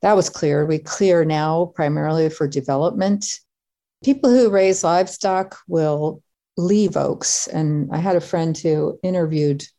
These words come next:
um, ranchers, Mitch McLaren, in the eighties and asked them, you know, "If you removed these oaks, you'll have more grass. Wouldn't that be better? Why don't you remove them?" And what they said, this may not be popular with your listeners, but what they said is,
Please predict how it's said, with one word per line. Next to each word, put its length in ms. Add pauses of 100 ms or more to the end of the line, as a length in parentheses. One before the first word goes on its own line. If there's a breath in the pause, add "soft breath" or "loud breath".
(140)
um, 300
ranchers, 540
Mitch 220
McLaren, 680
in 260
the 180
eighties 600 (240)
and 180
asked 300
them, 180
you 100
know, 120
"If 160
you 80
removed 480
these 300
oaks, 480 (240)
you'll 100
have 220
more 160
grass. 480
Wouldn't 180
that 160
be 80
better? 300
Why 160
don't 260
you 80
remove 420
them?" 380 (300)
And 180
what 160
they 140
said, 340
this 180
may 120
not 180
be 120
popular 520
with 240
your 140
listeners, 500
but 220
what 180
they 120
said 340
is, 340